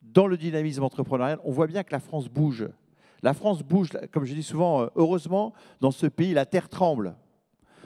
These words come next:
C'est-à-dire qu'il y a des choses qui sont en train de se passer. Et à un moment ou à un autre, je pense que ces forces vives, associatives, entrepreneuriales, tout ce mouvement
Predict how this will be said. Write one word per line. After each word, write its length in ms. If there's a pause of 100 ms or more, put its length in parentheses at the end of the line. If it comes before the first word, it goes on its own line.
(140)
C'est-à-dire 460
qu'il 80
y 40
a 20
des 100
choses 240
qui 80
sont 140
en 100
train 160
de 60
se 100
passer. 540 (380)
Et 120
à 160
un 40
moment 380
ou 140
à 60
un 160
autre, 380 (280)
je 140
pense 240
que 80
ces 180
forces 360
vives, 360 (400)
associatives, 880 (140)
entrepreneuriales, 1120 (760)
tout 140
ce 160
mouvement 760